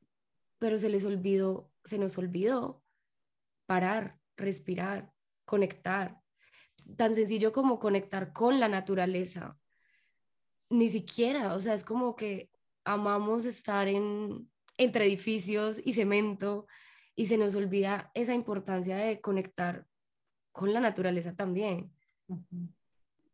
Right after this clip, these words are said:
Speaker 1: Qué loco, por favor, vamos a conectar más, de verdad, ¿no? Es que, qué bonito, qué bonito pensarnos, qué bonito parar, qué bonito respirar y conectar con,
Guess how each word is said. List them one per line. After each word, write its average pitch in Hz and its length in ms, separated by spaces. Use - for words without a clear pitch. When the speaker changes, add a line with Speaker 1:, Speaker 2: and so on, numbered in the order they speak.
Speaker 1:
Qué - 160
loco, 180 280
por 185 140
favor, 175 560
vamos 180 380
a 208 80
conectar 175 520
más, 180 540
de 190 80
verdad, 180 460
¿no? 208 480
Es 233 200
que, 247 340
qué 269 120
bonito, 254 600
qué 220 120
bonito 240 580
pensarnos, 196 800
qué 208 120
bonito 220 560
parar, 196 520
qué 196 140
bonito 202 720
respirar 190 720
y 202 80
conectar 202 520
con, 202 360